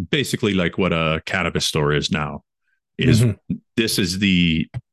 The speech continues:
Speaker 1: what I believe to be the general idea that most people are looking for, uh, as the one that would actually help solve the problem. Because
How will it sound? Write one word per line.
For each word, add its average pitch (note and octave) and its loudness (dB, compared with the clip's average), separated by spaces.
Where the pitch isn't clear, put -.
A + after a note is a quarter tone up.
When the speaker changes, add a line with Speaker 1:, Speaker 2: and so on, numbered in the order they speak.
Speaker 1:
what F#2 2
I F2+ 0
believe F2+ 0
to - -2
be F2 4
the E2+ 0
general E2+ 2
idea D#2+ 0
that E2+ -4
most F2 2
people E2 0
are D#2 0
looking E2 0
for, C#2+ -10
uh, D#2 -4
as D#2+ -2
the E2 0
one D#2+ 2
that D#2+ 2
would D#2 0
actually D#2 -2
help D2+ -4
solve D2+ -2
the - -20
problem. D2+ -2
Because F#2+ 0